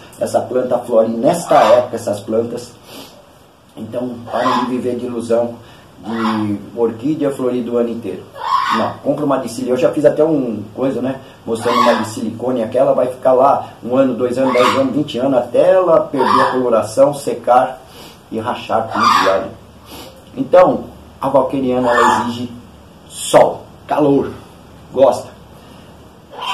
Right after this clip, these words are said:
Uma planta de facílimo cultivo. Gente, amarra ela num toquinho, acopla ela num cachepô e já era.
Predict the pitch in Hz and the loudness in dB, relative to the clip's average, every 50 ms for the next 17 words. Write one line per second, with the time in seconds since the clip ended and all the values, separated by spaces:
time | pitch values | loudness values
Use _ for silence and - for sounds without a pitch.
0 | - - - - - - - - - - - 156 190 180 - - 175 185 185 - | -8 -10 -12 -18 -20 -20 -20 -20 -20 -14 -6 -4 -2 -2 -2 -2 -4 -6 -4 -4
1 | 160 151 - 151 - - - - - - - - - - 226 233 220 233 214 180 | -4 -4 -6 -6 -10 -12 -16 -18 -16 -14 -12 -12 -12 -12 -10 -8 -6 -6 -6 -6
2 | 175 165 165 - - 147 143 139 - - - 143 127 104 - - - - - - | -6 -6 -6 -6 -6 -6 -8 -8 -8 -8 -6 -4 -4 -6 -6 -10 -14 -16 -18 -18
3 | - - 170 175 165 160 160 - 117 143 151 160 170 170 175 175 170 156 165 180 | -10 -6 -4 -2 -2 -2 -4 -4 -6 -6 -4 -2 -2 -2 -2 -2 -4 -2 0 2
4 | 185 175 175 180 175 175 170 - - 185 180 175 - - 196 175 170 165 170 165 | 2 2 2 0 -4 -6 -8 -4 -4 -4 -4 -4 -6 -8 -10 -8 -4 -4 -4 -4
5 | - - - 190 180 180 - 185 185 180 180 180 180 175 160 - - 170 175 170 | -2 0 0 0 0 0 0 0 2 2 2 0 -2 -2 -4 -2 -2 -2 -2 -2
6 | - 170 160 - - - 165 175 170 165 - - 147 - - - - 120 123 123 | -4 -6 -6 -6 -6 -4 -2 -2 -2 -2 0 0 0 0 0 0 -2 0 0 0
7 | 104 101 101 | 0 0 -2